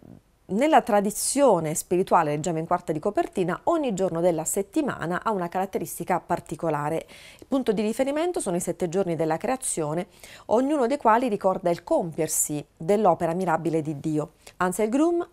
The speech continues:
attento conoscitore dell'animo umano, declina per noi quattordici rituali da compiere in due settimane.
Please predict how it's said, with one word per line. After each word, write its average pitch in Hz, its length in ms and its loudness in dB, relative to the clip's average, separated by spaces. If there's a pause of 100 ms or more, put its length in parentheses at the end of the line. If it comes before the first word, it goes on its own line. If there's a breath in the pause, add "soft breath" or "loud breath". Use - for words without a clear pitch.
(140)
attento 208 440 -2
conoscitore 170 640 -2
dell'animo 165 440 -4
umano, 208 400 -2 (380 loud breath)
declina 226 460 2
per 277 160 2
noi 349 400 0
quattordici 311 800 0
rituali 254 640 2
da 214 160 2
compiere 180 640 0
in 269 220 -6
due 180 220 0
settimane. 151 760 -6